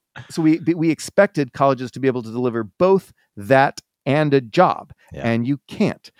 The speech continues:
Speaker 1: because if you sit around, you know, like, just poring over philosophical questions that, like, other people have already picked over a million times, and that's intellectually fun, but it's not something that people will hire you for necessarily. And when you look at the lifetime earnings of, say,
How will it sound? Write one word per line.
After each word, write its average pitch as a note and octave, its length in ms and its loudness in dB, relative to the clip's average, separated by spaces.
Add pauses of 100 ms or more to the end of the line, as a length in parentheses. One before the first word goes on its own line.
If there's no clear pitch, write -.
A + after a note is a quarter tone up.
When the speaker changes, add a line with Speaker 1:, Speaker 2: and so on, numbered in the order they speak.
(180)
Speaker 1:
because C3 400 0
if C3 240 -4
you B2+ 240 -2 (180)
sit - 240 2
around, C#3+ 580 4 (300)
you C3 120 2
know, C3+ 220 8
like, B2 340 4 (100)
just A2+ 320 -6 (160)
poring D#3+ 360 2
over C#3+ 260 4
philosophical C3 540 -2
questions A#2+ 540 -2
that, A2+ 220 -2
like, G#2 220 0
other B2 200 0
people A#2 260 -4
have G#2 100 0
already G#2+ 340 0
picked - 280 -10
over G2+ 240 0
a F#2+ 40 -2
million G2 280 -6
times, G#2 500 -4 (280)
and A#2 200 0
that's A2+ 200 2
intellectually B2+ 520 0
fun, A#2 560 2 (220)
but B2+ 120 -2
it's B2+ 140 -4
not C3+ 180 0
something A#2+ 220 -4
that A#2 100 -6
people G3 200 -4
will G#3 60 -2
hire - 320 2
you G#3 140 2
for A2+ 200 0
necessarily. G2+ 500 0
And G2 80 -4 (180)
when A#2+ 140 -2
you B2+ 80 0
look C3+ 140 2
at B2 60 -4
the A#2 60 2
lifetime A2+ 460 0
earnings B2+ 500 0 (220)
of, G#2 340 -2
say, G#2 380 2